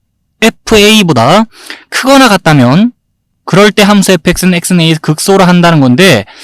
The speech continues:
함수의 극대의 정의에 비해서, 자, 직전에 함수의 극대에 대해서도 정의를 살펴봤었죠. 함수의 극대의 정의에 비해서 여기 부등호 방향이 돌아간 것 빼고는, 자, 그냥 다 똑같이 적혀 있는 것 뿐입니다. 그러면서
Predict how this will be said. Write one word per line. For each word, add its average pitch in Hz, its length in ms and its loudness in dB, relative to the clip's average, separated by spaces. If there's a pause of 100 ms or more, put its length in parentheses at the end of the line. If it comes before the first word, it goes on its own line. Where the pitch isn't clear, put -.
(300)
함수의 247 380 2
극대의 247 480 -2
정의에 196 640 2
비해서, 143 500 -2 (360)
자, 117 120 -8
직전에 160 320 -2
함수의 175 240 0
극대에 190 340 -2
대해서도 165 320 0
정의를 165 320 0
살펴봤었죠. 175 720 -2 (220)
함수의 196 340 0
극대의 208 420 -2
정의에 160 320 2
비해서 147 540 0 (560)
여기 202 180 2
부등호 233 360 2
방향이 208 320 0
돌아간 196 380 0
것 175 120 -4
빼고는, 147 540 0 (320)
자, 117 160 -6
그냥 185 160 -2
다 156 100 -4
똑같이 - 380 -4
적혀 170 200 -2
있는 165 140 2
것 160 100 -2
뿐입니다. 185 680 0 (880)
그러면서 202 600 0